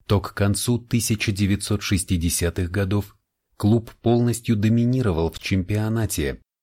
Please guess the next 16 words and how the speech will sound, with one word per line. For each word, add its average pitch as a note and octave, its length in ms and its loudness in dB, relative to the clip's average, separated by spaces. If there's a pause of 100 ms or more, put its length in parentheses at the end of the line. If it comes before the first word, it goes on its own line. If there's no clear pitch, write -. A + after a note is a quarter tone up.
(320)
уступив F2+ 680 0
в - 40 -8
сезоне F#2+ 560 0
шестьдесят F2+ 640 -2
седьмого-шестьдесят G2+ 1040 0
восьмого F#2+ 460 0
годов F2 460 -2
только A#2+ 400 -2
тбилисскому E2+ 760 0
«Динамо». C#2 540 -4 (1040)
Золото D#2+ 600 0
«Динамо», E2+ 440 2
впрочем, F#2 520 -2
можно G2 340 2
было G#2 380 2
оспорить. A2 680 -4